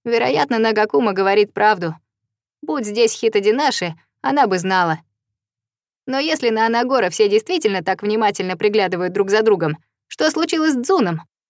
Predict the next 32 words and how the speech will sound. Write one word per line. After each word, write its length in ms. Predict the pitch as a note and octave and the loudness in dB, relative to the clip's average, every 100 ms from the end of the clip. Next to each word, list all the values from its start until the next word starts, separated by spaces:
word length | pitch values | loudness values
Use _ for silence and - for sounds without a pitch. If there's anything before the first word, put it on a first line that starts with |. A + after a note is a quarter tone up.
| _ _ _ _ _ _ _ _ | _ _ _ _ _ _ _ _
Если 360 | C#4 D4 C#4 B3+ | -8 -6 -4 -4
не 140 | B3 | -2
считать 380 | B3 B3 C4+ A#3 | -2 -2 0 -2
сжигателя, 600 | G3+ B3+ F#4+ G4 G3 E3+ - _ - | -2 0 0 0 -2 -4 -6 _ -10
наш 260 | - - A3+ | -2 0 2
друг 220 | C4 C4 | 0 0
остался 460 | - A3+ G#3+ G#3 | 0 2 0 0
со 140 | F3+ G3 | -4 -2
своим 280 | G3+ G#3 G3+ | 0 0 0
проклятием 540 | F#3+ G3 A3 G#3 F#3 | -2 0 0 0 0
один 260 | F#3+ A3 G#3+ | 0 2 2
на 120 | F#3+ | 2
один». 320 | F#3+ G#3+ E3+ _ _ _ _ _ _ _ _ - | 2 0 -2 _ _ _ _ _ _ _ _ -8
Мансаку 520 | G3+ G3 F3 A3+ F#3+ | -4 -2 -2 -4 -4
сунул 340 | E3 G#3 G3+ F#3 | -4 -2 -2 -2
лопатку 480 | F#3+ G#3 G3 - | -2 -2 -4 -4
в 40 | F3+ | -2
ящик 380 | G3 G#3+ F#3+ D#3+ | -2 0 -4 -4
с 60 | |
садовым 420 | F#3 F#3+ G3 F#3 - | -4 0 0 -2 -4
инвентарем 680 | F#3 F3+ F3 F#3 A#3 A#3+ _ _ - | -6 -4 -4 0 2 0 _ _ -4
и 80 | |
посмотрел 460 | G#3 G3+ G3 C#4 C#4 | -2 0 -2 0 -2
в 60 | - | 0
сторону 380 | A3 A3+ A3 | 2 2 2
Нагакума, 680 | G#3+ G#3+ A#3+ - F#3+ F3 D#3+ _ _ | 0 0 -2 0 0 0 -6 _ _
которая 380 | - F3+ G3 F3+ | -4 -2 0 0
беседовала 580 | F3 F3+ A#3 G#3 F#3+ F#3+ | -2 0 2 2 2 0
с 40 | |
другими 400 | F3+ G3 G3+ G#3+ | -2 -4 0 -2
жителями 520 | F3+ G3 G3+ F#3+ F#3+ E3+ | 0 -2 -2 -2 -4 -4
Айрис-Хилл. 680 | F3 F3 F3 - F#3 D#3 | -4 -4 -6 -6 -4 -6